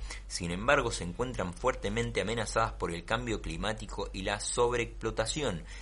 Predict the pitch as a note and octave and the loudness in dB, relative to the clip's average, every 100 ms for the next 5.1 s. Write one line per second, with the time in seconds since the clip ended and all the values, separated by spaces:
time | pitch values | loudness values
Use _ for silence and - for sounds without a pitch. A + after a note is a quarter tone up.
0 | - E2+ E2+ F#2 G#2 F#2+ F2+ F2 E2+ F2+ | -8 -4 -2 0 0 2 2 2 0 0
1 | F2 - B2 G#2+ F2+ E2 E2+ F2 A2+ F#2 | -2 0 0 0 -2 -4 -2 0 0 0
2 | - D#2+ F2+ B2 C3+ A#2 A#2+ - - - | -4 -2 -2 -2 -2 -2 -4 -8 -12 -6
3 | A2 - B2 A#2 C#3 C#3 C#3 G#2+ G2 G2+ | -2 2 2 2 0 2 0 2 0 0
4 | F#2+ D3 C3+ A2 - - E2 E2 D#2+ F2 | 0 0 4 4 2 -6 -8 -6 0 0
5 | F#2+ | 0